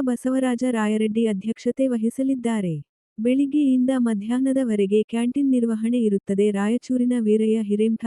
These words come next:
ಅವರು ಇಂದಿರಾ ಕ್ಯಾಂಟೀನ್ ಗುತ್ತಿಗೆದಾರರು ಆಗಿದ್ದು,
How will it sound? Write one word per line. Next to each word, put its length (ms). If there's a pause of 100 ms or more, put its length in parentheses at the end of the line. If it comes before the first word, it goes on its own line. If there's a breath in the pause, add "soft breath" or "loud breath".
ಅವರು 300
ಇಂದಿರಾ 400
ಕ್ಯಾಂಟೀನ್ 500
ಗುತ್ತಿಗೆದಾರರು 760
ಆಗಿದ್ದು, 520